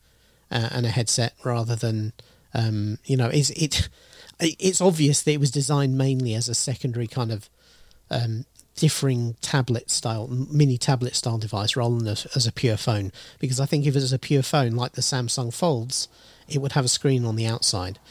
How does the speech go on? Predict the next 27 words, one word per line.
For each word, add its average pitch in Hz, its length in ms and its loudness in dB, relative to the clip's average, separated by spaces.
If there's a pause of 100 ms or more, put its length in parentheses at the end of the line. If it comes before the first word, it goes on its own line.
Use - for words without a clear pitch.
(160)
so - 160 2
that 113 100 -2
you 123 120 -6
could 120 120 0
actually 123 240 0
do 113 160 2
call 120 260 2
stuff - 300 -2
without 107 220 -2
having 107 300 -8
to - 180 -4
open 98 220 -6
it 101 60 -8
up. - 240 -14 (260)
The 143 80 2
Razer 127 320 4
does 110 220 -2
that. 104 240 -2 (100)
The, 104 360 -2
uh, 98 60 -6 (480)
the 127 80 -2
Samsung 120 420 2
Folds 110 360 0
do 98 160 -2
that. - 220 -8 (420)
So, 110 360 2 (100)
um, 110 360 0